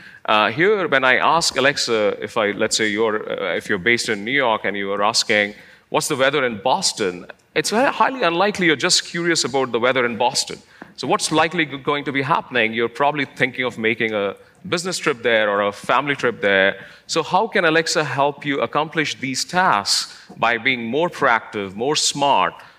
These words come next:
about what's the next likely thing that our customer wants with the goal, which is latent? So you'll start seeing more of these aspects of conversational, proactive behavior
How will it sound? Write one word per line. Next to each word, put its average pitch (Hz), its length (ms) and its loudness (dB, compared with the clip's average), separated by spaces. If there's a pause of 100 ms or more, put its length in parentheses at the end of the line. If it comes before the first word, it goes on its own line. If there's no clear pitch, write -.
(120)
about 117 380 0
what's 135 440 -2
the 156 160 -4
next 123 500 0
likely 131 380 0
thing 123 300 0
that 110 140 0
our 107 140 2
customer 113 540 -4
wants 107 600 -2
with 104 260 -4
the 101 140 0 (200)
goal, 151 420 -2
which 104 180 -4
is 98 160 -6
latent? - 480 -2 (440)
So - 120 -2
you'll 180 140 0
start 185 340 0
seeing 165 420 2
more 147 280 0
of 120 180 -4
these 139 400 -4
aspects 120 520 0
of 113 240 -6
conversational, 127 800 -2
proactive 120 800 -4
behavior 117 640 -4